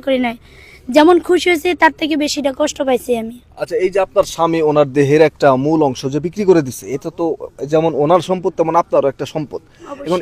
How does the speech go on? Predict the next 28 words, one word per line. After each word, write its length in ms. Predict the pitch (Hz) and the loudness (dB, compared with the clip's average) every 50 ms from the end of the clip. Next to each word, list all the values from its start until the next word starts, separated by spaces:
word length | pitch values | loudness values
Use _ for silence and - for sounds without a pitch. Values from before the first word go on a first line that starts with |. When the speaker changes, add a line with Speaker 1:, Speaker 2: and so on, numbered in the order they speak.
| 185 196 | 2 4
Speaker 2:
এই 80 | 220 226 196 | 4 2 2
যে, 80 | 226 226 180 180 | 2 2 4 6
এই 80 | 202 220 196 | 4 6 6
যে 60 | 208 202 185 | 4 4 4
উনি 100 | 180 196 - 202 | 4 2 2 2
কাজটা 260 | 180 - - 185 175 - - | 0 0 0 -2 -2 0 2
করলো, 260 | 185 165 143 135 117 92 - _ _ - _ - 139 | 2 2 2 0 -2 -4 -8 _ _ -20 _ -10 -8
এখন 140 | 147 156 165 170 | -4 -2 -2 -2
আপনাদের 280 | 160 - 175 156 160 147 131 113 | -2 -2 -2 -2 -2 -2 -2 -2
ভবিষ্যৎটা 480 | 151 160 175 151 - - 151 - - 147 - | -2 0 0 0 0 -2 -8 -6 -6 -4 -2
তো 40 | 143 139 | 0 0
অন্ধকার, 340 | 139 131 131 120 123 123 113 104 113 | 0 0 -2 -2 -2 -4 -4 -4 -6
আপনাদের 260 | - 139 131 127 127 - | -8 -8 -8 -8 -8 -6
তো 40 | 135 131 | -4 -4
বাচ্চা 180 | 131 - - 127 120 | -4 -4 -6 -8 -8
কাচ্চা 200 | 127 - - 120 117 | -8 -8 -8 -4 0
হবে 160 | 147 139 139 120 | 0 2 0 0
না। 60 | 110 107 76 107 | -2 -6 -8 -8
আসলে 200 | 120 - 135 139 156 | -10 -8 -4 -2 -2
এই 60 | 160 156 | 0 0
ব্যাপারে 240 | 165 156 - 135 139 - | 0 -2 -2 -2 -4 -4
কি 60 | - 139 131 | -4 -4 -4
বলতে 180 | 135 120 - 117 | -4 -6 -6 -12
চান 120 | - 117 98 101 | -16 -18 -20 -20
আপনি? 160 | - - - - - - - - _ _ - - _ - - - - _ _ _ - | -20 -20 -20 -20 -20 -20 -20 -20 _ _ -20 -20 _ -20 -20 -20 -20 _ _ _ -6
Speaker 1:
এই 180 | 311 311 330 320 302 | -2 0 2 2 4
ব্যাপারে 360 | 349 349 311 - 359 349 339 349 349 339 | 4 2 4 4 4 4 6 6 6 6
আমি 100 | 339 | 6